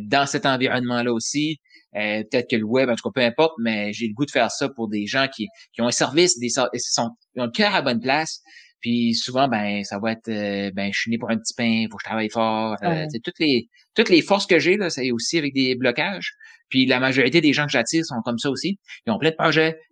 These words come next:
Speaker 1: ils ont la capacité de travailler.
Speaker 2: Ouais.
Speaker 1: Mais là, c'est comme, c'est le temps, là, que je maximise, euh,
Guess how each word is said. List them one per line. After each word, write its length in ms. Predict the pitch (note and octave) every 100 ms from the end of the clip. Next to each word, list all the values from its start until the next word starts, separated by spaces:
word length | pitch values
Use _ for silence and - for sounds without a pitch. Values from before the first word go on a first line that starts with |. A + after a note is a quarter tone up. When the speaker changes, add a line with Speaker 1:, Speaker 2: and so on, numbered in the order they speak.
| -
Speaker 1:
ils 60 | D3
ont 160 | G#2+
la 120 | G2+
capacité 460 | - C#3+ D#3 C#3+ E3
de 60 | -
travailler. 540 | C#3 C#3 B2+ C3+ C#3+
Speaker 2:
Ouais. 200 | F#3 F3 E3+
Speaker 1:
Mais 120 | A#2 C3
là, 200 | D#3+ D#3+ C3
c'est 60 |
comme, 380 | C3 C3+ C3+ C3
c'est 160 | A#2 F3+
le 80 | F3
temps, 220 | F3 E3+
là, 80 | C3+
que 200 | B2 A#2
je 440 | A2 A2+ A2+ A2 A2
maximise, 760 | B2 - C3+ C3+ C#3+ C#3+ A#2
euh, 180 | A#2+ A2+